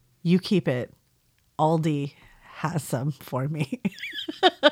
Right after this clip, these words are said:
All year round. I think it's also crazy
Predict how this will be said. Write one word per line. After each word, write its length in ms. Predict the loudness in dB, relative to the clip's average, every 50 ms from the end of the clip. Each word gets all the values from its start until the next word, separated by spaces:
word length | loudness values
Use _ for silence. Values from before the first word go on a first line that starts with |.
| 2 0 -4 -4 -2 -4 -6 -6 -6 -8 -10 -10 -10 _ _ -14 -14 -12 _ -12 -12 -12 _ _ _ -20 -18 -18 -18 -20 _ _ _ _ _ _ _ _ -16 -14 -12 -10 -8 -8 -8 -2 0
All 160 | 2 4 6
year 180 | 6 6 6 4
round. 420 | 2 0 0 -2 -4 -6 -8 -12 _ _ _ _ _ _ _ _ _ _ _ _ _ _ _ _ _ -20 -16 -14 -10 -10 -10 -2 4
I 120 | 4 4 6
think 200 | 6 6 6 6
it's 140 | 4 4
also 380 | 2 2 2 0 2 2 2 2
crazy 720 | 0 0 0 2 4 4 4 2 2 0 0 0 -2 -6